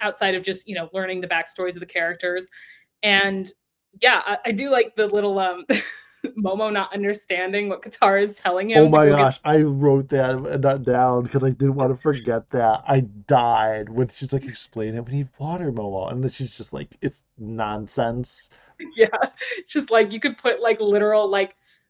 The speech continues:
Speaker 1: I don't know, B B eight beeps in there <laughs> and just make the most,
Speaker 2: <laughs>
Speaker 1: like,
Speaker 2: And everything's,
Speaker 1: super
Speaker 2: like, all green and, like, fish-eyed on her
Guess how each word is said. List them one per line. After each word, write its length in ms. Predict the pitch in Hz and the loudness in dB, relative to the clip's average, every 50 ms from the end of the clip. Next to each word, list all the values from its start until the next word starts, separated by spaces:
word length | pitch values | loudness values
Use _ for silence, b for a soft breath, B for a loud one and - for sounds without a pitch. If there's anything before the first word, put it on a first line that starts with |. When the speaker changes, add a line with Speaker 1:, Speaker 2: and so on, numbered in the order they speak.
| _ _ - | _ _ -2
Speaker 1:
I 100 | 190 208 | 0 2
don't 120 | 202 202 196 | 2 2 2
know, 180 | 196 190 190 | 0 0 -2
B 200 | 185 190 214 214 208 | -2 -2 -4 -4 -4
B 180 | 208 208 208 | -2 0 2
eight 260 | 214 214 208 196 196 190 | 4 4 4 4 0 -4
beeps 320 | 214 220 226 214 - - | -4 -4 -4 -4 -6 -6
in 120 | 226 220 208 | -6 -2 0
there 240 | 208 214 214 233 262 | 2 4 4 6 4
<laughs> 320 | 330 - - _ _ - | 4 2 -2 _ _ 4
and 100 | - 453 - 359 349 - - | 4 4 4 0 -8 2 4
just 220 | 370 349 - - | 4 4 4 4
make 280 | 247 247 247 247 240 - | 2 2 0 0 -4 -10
the 60 | 247 | -8
most, 220 | 240 226 220 - - - - - - | -4 -2 -2 -2 -4 -8 -16 -16 -14
Speaker 2:
<laughs> 500 | 359 403 - - - - - - 262 285 | -12 -2 0 0 0 0 -4 -10 -2 0
Speaker 1:
like, 120 | 254 233 240 | 2 2 2
Speaker 2:
And 80 | 190 175 | 2 2
everything's, 320 | 170 190 180 180 180 185 | 4 4 4 4 4 6
Speaker 1:
super 60 | 185 185 | 6 6
Speaker 2:
like, 160 | 170 - - | 6 6 6
all 160 | 156 156 156 | 6 6 6
green 640 | 151 127 131 127 131 135 135 139 143 143 147 151 143 | 4 0 -2 -2 -2 0 0 0 0 0 0 0 0
and, 80 | 143 123 | -2 -2
like, 160 | 123 123 - | -4 -6 -6
fish-eyed 580 | _ - 135 120 - - 143 127 123 123 127 131 | _ -6 -6 -6 -4 -2 0 2 2 2 0 0
on 120 | 127 123 | -2 -2
her 120 | 123 123 | -4 -6